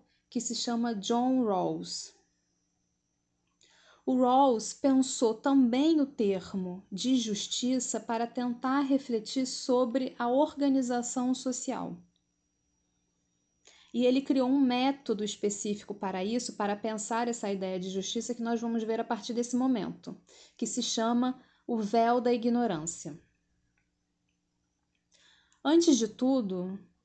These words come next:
é importante mencionar que o John Rawls, ele foi influenciado pelos contratualistas,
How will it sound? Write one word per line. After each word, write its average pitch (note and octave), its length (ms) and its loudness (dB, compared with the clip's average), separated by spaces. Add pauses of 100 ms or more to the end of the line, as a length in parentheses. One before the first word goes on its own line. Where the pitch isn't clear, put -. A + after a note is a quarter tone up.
(160)
é A3+ 100 -4
importante B3 1040 -2 (1000)
mencionar A3 920 -2 (680)
que C4+ 80 2
o C4+ 120 2
John G#3 260 -2
Rawls, G#3 500 0
ele A3+ 220 0
foi C4+ 300 0
influenciado A3 880 -2
pelos A#3 320 -4
contratualistas, A#3 1300 -4